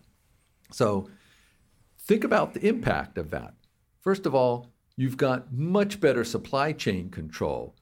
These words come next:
Second of all, in our domain, intellectual property,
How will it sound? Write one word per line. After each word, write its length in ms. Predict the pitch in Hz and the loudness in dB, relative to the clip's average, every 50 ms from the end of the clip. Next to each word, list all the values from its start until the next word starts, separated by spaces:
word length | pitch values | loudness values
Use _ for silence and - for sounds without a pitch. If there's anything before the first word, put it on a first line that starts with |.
| _ _ _ _ _ | _ _ _ _ _
Second 380 | _ - - 165 180 - 208 165 | _ -2 0 0 0 2 0 0
of 100 | 123 95 | 2 2
all, 220 | 90 87 85 90 | 0 0 -2 -2
in 240 | - 110 101 101 101 | -4 -4 -4 -4 -2
our 240 | - 110 156 214 233 | 0 2 2 2 4
domain, 420 | 214 175 104 92 90 98 95 92 104 | 4 2 2 2 0 -2 -2 -2 0
intellectual 540 | 113 113 117 120 123 123 - - 113 95 | 0 0 0 0 0 -2 -2 -2 -2 -2
property, 720 | - - - 139 151 185 196 - - 85 76 69 73 76 | -2 -2 -2 -2 -2 -2 -2 -2 -2 -2 -2 -4 -6 -8